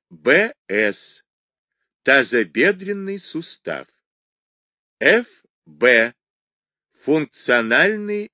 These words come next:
блок. Ф в описании П И Р. Фаза П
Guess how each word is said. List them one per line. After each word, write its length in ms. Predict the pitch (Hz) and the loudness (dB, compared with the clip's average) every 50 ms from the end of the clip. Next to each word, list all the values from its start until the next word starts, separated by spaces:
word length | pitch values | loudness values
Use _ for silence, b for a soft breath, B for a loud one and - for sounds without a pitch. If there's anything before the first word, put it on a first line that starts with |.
| _ | _
блок. 580 | _ 151 - - 208 214 92 80 - _ _ _ _ _ _ _ _ _ _ _ _ _ _ _ _ _ _ _ _ _ _ _ _ _ - | _ -14 -10 -6 -4 -2 -2 -4 -6 _ _ _ _ _ _ _ _ _ _ _ _ _ _ _ _ _ _ _ _ _ _ _ _ _ 0
Ф 320 | 143 156 160 175 196 202 - _ _ _ _ _ _ _ _ _ _ _ - | 2 4 6 6 4 2 -2 _ _ _ _ _ _ _ _ _ _ _ -10
в 120 | 98 101 | -4 -4
описании 840 | 127 123 - 135 127 - - 156 151 143 139 127 120 113 107 101 95 | -2 -2 -2 -4 -6 -2 0 2 2 2 2 0 -2 -4 -4 -4 -4
П 540 | - _ _ - 127 131 123 113 104 - - _ _ _ _ | -4 _ _ 2 4 4 6 4 4 0 -4 _ _ _ _
И 200 | - 104 104 - - - | -12 -12 -12 -12 -10 -8
Р. 380 | 95 98 104 107 147 190 - _ _ _ _ _ _ _ _ _ _ _ _ _ _ _ | -4 -2 -2 -2 -2 -4 -8 _ _ _ _ _ _ _ _ _ _ _ _ _ _ _
Фаза 840 | - - - 117 120 120 117 113 113 101 98 123 170 202 220 226 226 _ _ _ | -20 -8 -4 -2 0 2 2 2 0 0 -4 -4 -4 -4 -6 -8 -12 _ _ _
П 400 | - 101 104 113 139 175 196 208 | -4 -2 0 2 2 0 -2 -6